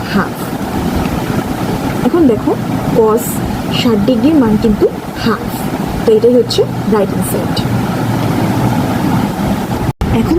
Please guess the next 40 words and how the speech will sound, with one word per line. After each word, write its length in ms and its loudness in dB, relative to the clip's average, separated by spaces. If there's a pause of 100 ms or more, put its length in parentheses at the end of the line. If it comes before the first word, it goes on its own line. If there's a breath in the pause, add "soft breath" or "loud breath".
দেখো 200 -2 (120)
আমাদের 260 4 (100)
তেরো 200 4 (100)
নম্বর 320 4
অঙ্কটিতে 420 2
কী 80 2 (120)
বলেছে। 380 -2
তেরো 240 2
নম্বর 280 2
অঙ্কটিতে 340 2 (100)
বলেছে 340 2 (220)
sin 200 0 (120)
ষাট 140 2 (100)
ডিগ্রি 240 0 (160)
cos 200 2 (120)
থার্টি 320 2
ডিগ্রি 260 0 (200)
প্লাস 200 0 (180)
cos 200 0 (100)
ষাট 140 2 (100)
ডিগ্রি 240 0 (140)
sin 240 0
থার্টি 280 0
ডিগ্রি। 220 0 (760 loud breath)
sin 220 4 (280)
ষাট 240 2
ডিগ্রি 260 4
মান 160 2
হচ্ছে 260 0
রুট 200 2
থ্রি 220 4
বাই 100 4 (120)
টু, 80 2 (540)
এগুলো 200 4 (120)
সব 140 0 (120)
কিন্তু, 220 4 (100)
কিন্তু 240 4 (240)
গুণ, 200 4 (380)
অর্থাৎ 280 2
এগুলো 180 2